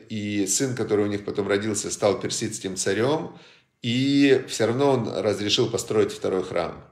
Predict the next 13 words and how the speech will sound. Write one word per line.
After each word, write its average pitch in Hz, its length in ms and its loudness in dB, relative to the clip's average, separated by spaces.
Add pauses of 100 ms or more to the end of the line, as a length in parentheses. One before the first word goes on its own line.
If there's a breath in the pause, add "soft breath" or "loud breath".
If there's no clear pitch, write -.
(520 soft breath)
То 107 100 2
есть 101 300 4
мы 123 160 2
видим, 147 260 2
что 120 240 0
дети 147 300 2
в 117 80 2
основном 117 480 0
идут 113 440 -2
за 110 240 0
мамой, 104 640 0 (680 soft breath)
по-, 120 1160 4
поэтому, 135 1040 2